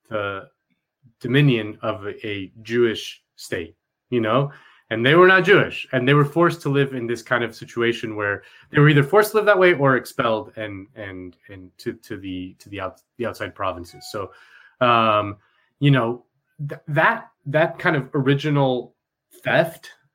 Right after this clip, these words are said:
you know, of, of, of, of these people's lands and things like that,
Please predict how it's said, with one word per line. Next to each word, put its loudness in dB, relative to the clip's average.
you 0
know, 2
of, 0
of, -6
of, -8
of -16
these -18
people's -12
lands -6
and -12
things -6
like -4
that, 0